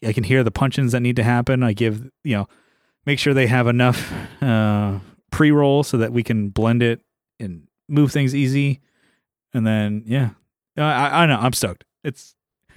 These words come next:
it's cool. And it's done and out. And actually, like, um, I think I've talked about it so long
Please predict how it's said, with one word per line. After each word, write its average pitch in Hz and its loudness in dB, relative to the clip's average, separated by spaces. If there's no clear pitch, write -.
it's 202 2
cool. 180 4
And 151 0
it's 139 -4
done 139 2
and 131 -4
out. 123 -2
And 123 -6
actually, 123 -4
like, 113 0
um, 110 -2
I 156 -4
think 196 2
I've 143 0
talked 175 0
about 117 0
it 120 -8
so - -2
long 107 -2